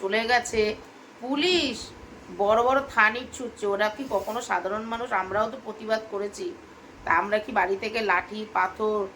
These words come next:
উম, এইসব নিয়ে গেছি? সাধারণ মানুষ মিছিল করেছে কি একটা বিচারের দাবিতে, মোমবাতি নিয়ে গেছে।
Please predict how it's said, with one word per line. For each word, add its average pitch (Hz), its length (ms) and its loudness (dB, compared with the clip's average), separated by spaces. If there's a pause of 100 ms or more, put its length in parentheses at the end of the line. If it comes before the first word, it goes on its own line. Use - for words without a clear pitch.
(280)
উম, 196 340 -6
এইসব 214 340 0
নিয়ে 247 220 -4
গেছি? 269 460 0 (1700)
সাধারণ 240 440 6
মানুষ 233 360 2 (100)
মিছিল 233 420 -4
করেছে 247 460 0
কি 302 220 0 (420)
একটা 220 320 2
বিচারের 220 640 2
দাবিতে, 214 580 2 (220)
মোমবাতি 208 600 -4
নিয়ে 214 280 -4
গেছে। 208 360 -2